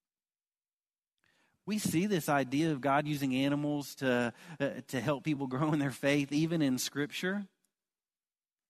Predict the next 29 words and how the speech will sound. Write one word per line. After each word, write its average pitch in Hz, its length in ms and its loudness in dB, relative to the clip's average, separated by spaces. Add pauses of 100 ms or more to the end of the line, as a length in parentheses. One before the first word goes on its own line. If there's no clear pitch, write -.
(500)
Uh, 156 160 -2
but 147 300 0
the 151 100 0
truth 214 460 0
is, 143 400 4
even 208 260 2
outside 175 560 2
of 127 140 -4
that, 110 360 0 (760)
God 180 300 2
has 175 380 2
put 147 260 -4
people 147 320 -2
in 135 80 2
our 151 220 2
lives, 185 500 0 (240)
and 147 200 -2
we 196 180 2
do 175 240 0
need 170 280 -2
to 127 120 -6
trust - 520 -2
each 131 300 -6
other 107 400 -4 (500)
to - 80 -8
grow 117 380 -2
in 107 80 -2
our 98 140 -4
faith. - 240 -20